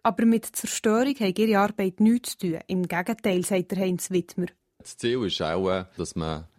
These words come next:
Speaker 2: die Ästhetik von der Welt mit unseren Arbeiten will verschönern. Das ist eigentlich, äh, das Hauptziel, oder? Dass man schöne Sachen machen will.
Speaker 1: Der blond grossgewachsene Grafiker hockt in einem alten Ledersessel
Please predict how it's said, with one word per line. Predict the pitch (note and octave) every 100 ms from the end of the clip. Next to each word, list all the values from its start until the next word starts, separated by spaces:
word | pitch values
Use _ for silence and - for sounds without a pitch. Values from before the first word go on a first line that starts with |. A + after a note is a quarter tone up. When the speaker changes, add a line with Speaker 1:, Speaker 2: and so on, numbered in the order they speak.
| -
Speaker 2:
die |
Ästhetik | F#2 - F#2 F#2 G#2+ -
von | F2+
der | E2
Welt | E2 A2 C3 -
mit | F2 -
unseren | G2+ F2+
Arbeiten | F2 G2 G2+ G2 G2 G#2+
will | A2 G#2+ _ - _
verschönern. | - - F3 F2+ E2+ E2+ E2
Das | A2+ F#2
ist | -
eigentlich, | E2+ E2+
äh, | - D2+ D2+ D#2+ D#2+ D#2+ -
das | -
Hauptziel, | F#2 A#2+ - - E3 G#2
oder? | E2+ F2 A#2+ - _
Dass | - F2+
man | F2+ D#2+ C#2+
schöne | - F#2+ G2 F2+
Sachen | F2 A2+ - B2+ B2+ -
machen | F#3 F#2+ -
will. | - - _ _ _
Speaker 1:
Der | F#3+
blond | - A3 C4 D4
grossgewachsene | - F#3+ F#3 - F#3 - G#3 - -
Grafiker | F3+ E3+ A3+ G#3+ A#3+ G3
hockt | G#3 G3+ A#3 A3+
in | G#3
einem | G3+
alten | G3+ G#3+ G#3+
Ledersessel | G3 A3 - A3+ A3 A3 B3